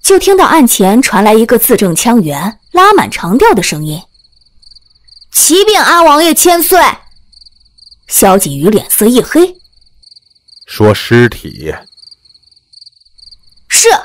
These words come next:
Speaker 1: 楚楚从九十度深度坐揖的姿势中直起腰来，一描述起尸体来，语音语调就正常多了。“死者男，年约二十，身长五尺五寸。”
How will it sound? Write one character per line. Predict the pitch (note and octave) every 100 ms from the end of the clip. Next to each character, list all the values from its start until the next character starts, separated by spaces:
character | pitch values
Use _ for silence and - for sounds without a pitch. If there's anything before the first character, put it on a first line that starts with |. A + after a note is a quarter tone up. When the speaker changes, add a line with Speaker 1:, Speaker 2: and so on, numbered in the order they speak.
| - _ _ _ _ _ _ _ _ _ _ _ _ _ - -
Speaker 1:
楚 | C4 C4+
楚 | C4+
从 | A3+ B3+
九 | C4 F3
十 | - A3
度 | B3
深 | - C4+
度 | C4 G3
坐 | A#3+ F#3+
揖 | F#3
的 | A#3
姿 | F#3 G#3+
势 | A#3 E3+
中 | - G3 G#3
直 | C4
起 | - -
腰 | G3 A#3+
来， | C4 - _ _ _ _ _ -
一 | G4+
描 | D4 C#4+
述 | E4+
起 | E4+ D#3
尸 | - F4+
体 | G#4+ D3
来， | C#3+ D3 F#3 _ - -
语 | G3
音 | G3+ A3+
语 | D#3
调 | C3 G3 E3
就 | -
正 | - A#3
常 | - G#3
多 | D#4 E4+
了。 | C#4+ - _ _ _ _ _ _ _ _ _ _ _ _ -
“死 | - A#3+
者 | B3+ E3
男， | E3 A3+ - _ _
年 | A3+ C#4+
约 | F4
二 | E4 A#3+
十， | - G#3+ C#4+ - _ _ -
身 | B3+ B3+
长 | F#3+ G3
五 | G#3
尺 | - E4
五 | B3 -
寸。” | C#4 -